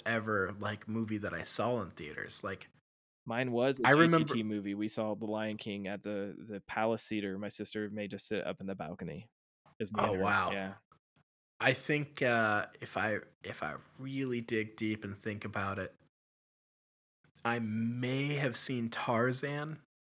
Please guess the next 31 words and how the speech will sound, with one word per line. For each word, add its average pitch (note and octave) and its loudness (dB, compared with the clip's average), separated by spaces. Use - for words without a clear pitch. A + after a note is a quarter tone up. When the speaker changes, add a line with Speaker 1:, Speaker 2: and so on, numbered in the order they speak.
Speaker 1:
but B2 2
I A#2 4
don't B2 0
think A2+ -4
I G2+ 0
did. G2 -2
I F2 -6
think A#2 -4
I A2 0
got, G2 -2
like, G2 -4
the F#2+ -4
movie G2+ -2
poster. E2+ -4
Like, D#2 -10
the F2+ -8
guy F#2+ 0
gave F#2 -4
me F#2 -6
the E2+ -8
movie F#2 -8
poster - -6
for D2 -10
Tarzan, E2+ -8
'cause A2 -4
I G#2+ 0
remember A#2+ 2
watching G#2 -4
that G2 -4
so G#2+ 4
vividly G2 -6